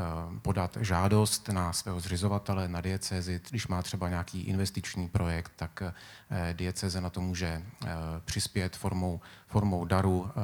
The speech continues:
anebo formou, eh, smlouvy, eh, třeba o zápůjčce. Eh,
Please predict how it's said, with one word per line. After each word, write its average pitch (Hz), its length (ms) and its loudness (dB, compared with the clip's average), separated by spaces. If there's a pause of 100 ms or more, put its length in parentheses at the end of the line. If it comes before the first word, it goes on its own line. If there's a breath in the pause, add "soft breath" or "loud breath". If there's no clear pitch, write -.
(140)
anebo 85 280 -2
formou, 85 580 -2
eh, 80 580 -4
smlouvy, 85 560 -2 (140)
eh, 85 300 0
třeba - 240 -4
o 101 80 0
zápůjčce. 95 680 2 (800 loud breath)
Eh, 82 380 -2